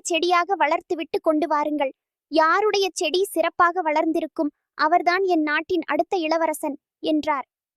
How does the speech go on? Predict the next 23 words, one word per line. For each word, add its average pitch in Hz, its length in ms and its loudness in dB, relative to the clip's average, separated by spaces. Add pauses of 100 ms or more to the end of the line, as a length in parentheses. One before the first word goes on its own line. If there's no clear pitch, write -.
(200)
அனைவரும் 403 520 4
விதைகளை 359 500 4
எடுத்துக்கொண்டு 269 720 4 (200)
தங்கள் 311 320 4
வீட்டிற்குச் 339 560 0
சென்றனர். 262 480 4 (680)
ஒரு 294 200 6
மாதம் 359 420 4
கழிந்தது. 294 500 4 (580)
பல 285 280 6
இளைஞர்கள் 370 720 4
தங்களது 311 500 4
குடங்களிலும் 370 680 4
மண்பானைகளிலும் 339 960 4
அழகாக 349 600 2
முளைத்த 320 480 4
பெரிய 311 340 2
பெரிய 370 340 0
செடிகளுடன் 320 600 2
அரண்மனைக்கு 339 600 2
வந்தனர். 254 440 0 (560)
ஆனால் 277 500 2
ஒரு 285 240 2